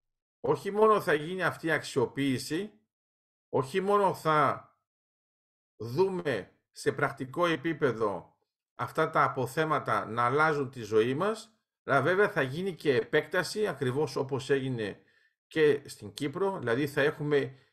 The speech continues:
και άλλα οικόπεδα και αυτό θα το ζήσετε. Άρα μη μου πείτε τώρα πια ότι δεν έχετε αποδεικτικά στοιχεία και αν κάποιος αναρωτιόταν ακόμα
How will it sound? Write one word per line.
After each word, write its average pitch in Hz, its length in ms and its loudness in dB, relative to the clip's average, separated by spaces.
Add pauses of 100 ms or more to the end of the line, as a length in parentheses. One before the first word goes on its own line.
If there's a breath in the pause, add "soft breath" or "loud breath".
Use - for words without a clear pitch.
(140 soft breath)
και - 180 2
άλλα 139 540 2 (320)
οικόπεδα 156 840 -2 (960)
και 156 280 2
αυτό 196 600 4
θα 156 300 -4
το 135 180 2
ζήσετε. 127 800 -4 (480)
Άρα - 520 2
μη 135 240 -4
μου 214 200 2
πείτε 220 300 2
τώρα 208 600 0
πια 196 240 2
ότι 214 200 2
δεν 180 140 -4
έχετε 196 320 -2
αποδεικτικά 151 640 -4
στοιχεία 170 680 -4 (760)
και - 260 2
αν 196 400 2
κάποιος 185 680 2
αναρωτιόταν 139 1000 0
ακόμα 127 800 -2